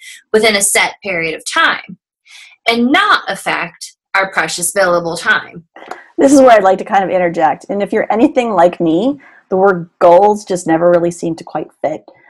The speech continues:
Speaker 2: I personally desire flexibility in all things in my life, so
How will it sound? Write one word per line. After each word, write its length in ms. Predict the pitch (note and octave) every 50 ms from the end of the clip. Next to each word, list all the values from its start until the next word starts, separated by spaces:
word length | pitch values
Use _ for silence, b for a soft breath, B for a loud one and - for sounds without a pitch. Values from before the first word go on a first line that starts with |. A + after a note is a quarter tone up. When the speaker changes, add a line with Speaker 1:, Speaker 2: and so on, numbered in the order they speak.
| b b b b b - -
Speaker 2:
I 120 | G#3 A#3
personally 360 | A#3 B3 A#3+ A3 A3+ A3+ G3+
desire 320 | F#3+ F#3 F3+ E3+ D#3+ E3+ E3+
flexibility 560 | E3+ - E3 E3 - - D#3+ F3 E3 E3+ F3 E3+
in 80 | E3
all 140 | D#3+ D#3+ E3
things 440 | E3 - E3+ E3 F3 A3 C4 A#3 G#3+
in 80 | F3+
my 80 | E3+ D#3
life, 300 | D#3+ E3+ C#3+ C3+ C3+ -
so 400 | - - B2+ B2 - - F3 -